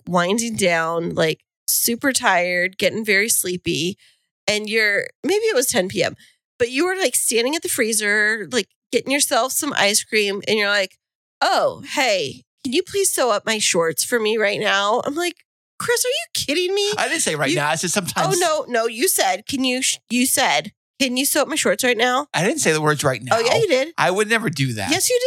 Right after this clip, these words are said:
Speaker 1: did.
Speaker 2: I wouldn't say
Speaker 1: Hundred percent.
Speaker 2: "right now" this very second, especially at, like, that late
Speaker 1: Oh,
Speaker 2: night.
Speaker 1: yes, you did. And I said, "Well, not right now, Chris. Like, I, we're just, like, relaxing. I don't have my sewing stuff out." And you're like, "Fine, fine, whatever."
Speaker 2: I said, "Fine,
Speaker 1: Fine.
Speaker 2: fine. Well, I'll take it, I'll take it to the, uh, sweatshop down the street.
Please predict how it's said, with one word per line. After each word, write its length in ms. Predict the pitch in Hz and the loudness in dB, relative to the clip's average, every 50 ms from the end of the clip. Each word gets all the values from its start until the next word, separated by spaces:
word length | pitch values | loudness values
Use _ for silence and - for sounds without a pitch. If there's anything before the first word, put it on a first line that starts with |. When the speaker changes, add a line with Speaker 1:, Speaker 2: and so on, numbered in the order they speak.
| 554 605 466 | 2 2 2
Speaker 1:
did. 260 | 226 208 190 214 226 _ _ | 0 -2 -4 -14 -16 _ _
Speaker 2:
I 100 | - - 330 | 0 2 2
wouldn't 180 | 392 415 381 | 2 2 2
say 60 | - - | 0 0
Speaker 1:
Hundred 60 | 143 139 | 2 2
percent. 220 | - 427 - - | 2 2 2 2
Speaker 2:
"right 160 | 156 156 151 | 0 -2 0
now" 140 | 143 143 139 | 0 -2 -2
this 80 | 139 131 | -2 -2
very 160 | 127 139 113 120 | -4 -2 -2 0
second, 340 | - - 127 131 - 190 | 0 0 0 0 0 0
especially 340 | 196 196 330 330 - - 330 151 | 0 0 0 0 0 0 0 0
at, 60 | 131 | 0
like, 140 | 143 147 147 | 0 0 0
that 160 | - 123 262 | 0 0 0
late 120 | 302 285 - | 0 0 0
Speaker 1:
Oh, 60 | 311 | 2
Speaker 2:
night. 80 | 359 339 | 2 2
Speaker 1:
yes, 200 | - - - - | 2 2 2 2
you 100 | 370 370 | 0 0
did. 360 | 339 381 440 415 294 202 226 - _ _ _ _ _ _ - - | 0 2 2 2 2 0 0 -4 _ _ _ _ _ _ -2 0
And 100 | 247 285 | 0 2
I 100 | 247 302 | 2 0
said, 380 | 277 - 302 269 262 220 - | 0 0 0 0 0 -2 -2
"Well, 240 | 226 254 262 - - - - | 0 0 0 0 -2 -4 -2
not 180 | 302 339 415 - | 0 0 0 2
right 180 | - 453 381 220 | 2 0 0 0
now, 280 | 214 196 247 339 349 339 | 0 0 2 0 0 -2
Chris. 440 | _ - 247 196 196 247 - - - | _ -2 0 0 2 2 0 0 2
Like, 340 | 269 247 220 208 214 - _ _ _ _ _ _ _ _ _ - | 2 2 2 0 -4 -8 _ _ _ _ _ _ _ _ _ 0
I, 180 | 233 247 202 - _ _ _ - | 0 0 0 -2 _ _ _ -12
we're 160 | 202 220 226 226 | -10 -8 -8 -6
just, 220 | 233 254 254 - | -2 -2 0 0
like, 200 | - 208 208 - | 0 0 0 0
relaxing. 560 | - 175 147 135 180 302 - - - 330 311 277 | 0 0 2 2 0 0 0 -2 -4 -2 0 0
I 60 | 208 | 0
don't 200 | 233 220 - 254 | 2 0 -2 -2
have 120 | 247 226 | -4 -2
my 120 | 214 175 185 | -2 0 0
sewing 380 | - - 254 269 285 285 285 | 0 0 0 -2 -2 -2 -4
stuff 240 | 277 - 294 - 269 | -2 -2 -2 -2 0
out." 300 | 294 277 277 285 285 285 | 0 0 0 0 0 -2
And 100 | 262 - | -2 -2
you're 80 | 226 226 | -4 -2
like, 180 | 214 170 120 _ _ _ _ _ - | -2 -4 -4 _ _ _ _ _ -4
"Fine, 480 | 220 220 214 156 135 127 - 208 214 _ _ _ - | -2 0 0 0 0 -2 -6 -10 -12 _ _ _ -4
fine, 300 | - 214 208 180 - 170 | -2 0 0 0 0 0
whatever." 580 | 180 208 226 214 165 170 160 156 139 - 208 - _ _ _ _ _ _ _ _ _ _ _ _ - - | -2 0 2 2 0 2 0 0 0 0 -2 -8 _ _ _ _ _ _ _ _ _ _ _ _ -6 -4
Speaker 2:
I 60 | 160 | -2
said, 100 | 147 - 208 | 2 2 2
"Fine, 240 | 202 214 196 - - | 4 2 0 0 -2
Speaker 1:
Fine. 80 | - | 0
Speaker 2:
fine. 160 | 120 - 254 165 | 2 2 4 4
Well, 80 | 143 131 | 4 2
I'll 80 | 139 | 2
take 140 | - 170 - | 0 -2 -4
it, 100 | 151 - - | -4 -2 -2
I'll 60 | 143 | -2
take 160 | 131 - 151 160 | 0 0 0 0
it 80 | 147 - | 0 0
to 80 | 151 | 0
the, 220 | 151 170 147 147 147 | 0 0 0 2 2
uh, 100 | 143 139 | 0 0
sweatshop 480 | 127 110 175 - - - 151 131 135 - | 0 0 -2 0 0 0 0 0 2 2
down 120 | 147 147 | 0 0
the 60 | 151 143 | 2 -2
street. 300 | - - 277 208 127 | -2 -2 -4 -6 -6